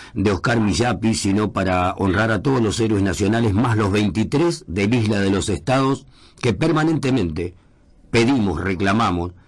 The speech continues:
En primer plano de la Cámara está tomando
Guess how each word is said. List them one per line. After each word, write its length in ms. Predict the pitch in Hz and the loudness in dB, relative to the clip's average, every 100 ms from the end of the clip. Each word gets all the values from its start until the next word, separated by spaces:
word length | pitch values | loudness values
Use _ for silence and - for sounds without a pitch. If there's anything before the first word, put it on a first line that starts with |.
| - - - - | -20 -20 -16 -2
En 200 | 113 101 | 0 2
primer 360 | 117 135 156 | 2 2 0
plano 340 | - 156 151 117 | 0 0 2 2
de 120 | 107 | 0
la 140 | 95 | 0
Cámara 440 | 82 117 110 104 110 | 0 0 2 0 0
está 300 | 98 113 117 | -2 0 0
tomando 640 | 117 110 120 107 104 117 | 2 2 2 2 2 0